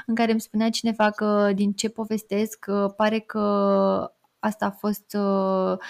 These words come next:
experiența noastră în care nu ne-am adaptat, uh, și că este un eșec. Um, și am zis, "Da, poate că așa este,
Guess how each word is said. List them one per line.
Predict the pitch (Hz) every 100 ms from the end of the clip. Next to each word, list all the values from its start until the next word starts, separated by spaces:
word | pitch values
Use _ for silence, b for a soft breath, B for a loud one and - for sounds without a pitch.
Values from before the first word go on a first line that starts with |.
| B B -
experiența | - 214 - 214 208 220 220 214
noastră | 202 202 214 -
în | 214
care | 214 208
nu | 202 208
ne-am | 208 196
adaptat, | 196 175 185 - - 175 175 - - B B B B B
uh, | - 196 190
și | 196 214
că | -
este | 208 208 220
un | 220
eșec. | 202 208 - - - - - _ _ _ 294 _ -
Um, | 196 196 190 190 185 180
și | - - - 302 285 277 277 269 262 -
am | - 262
zis, | 269 294
"Da, | 277 359 233 180 - _ _ _ _ _ _ _ _
poate | 330 -
că | 220
așa | 226 226 233
este, | 240 226 - - 196